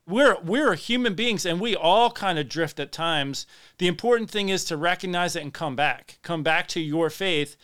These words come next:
and make an effort. That's the key, is make an effort. Justin, look at Justin. If you're watching the video, look at that man sitting there. He is making an effort,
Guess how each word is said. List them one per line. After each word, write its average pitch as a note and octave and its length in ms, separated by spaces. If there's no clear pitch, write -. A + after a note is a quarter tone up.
and D#3 200
make F3 180
an C#3 180
effort. D#3+ 540
That's F3+ 240
the G#3 80
key, G#3 220
is D3 120
make F3+ 220
an F#3 80
effort. D3 260
Justin, F3 440
look G3 160
at E3 100
Justin. F#3 400
If C#3+ 220
you're D3 100
watching E3 380
the D3+ 40
video, C3+ 440
look F#3+ 180
at A3+ 60
that G3+ 180
man F3+ 220
sitting F#3 280
there. B2+ 300
He G#3 160
is F3 140
making F#3 320
an C#3+ 100
effort, D3 440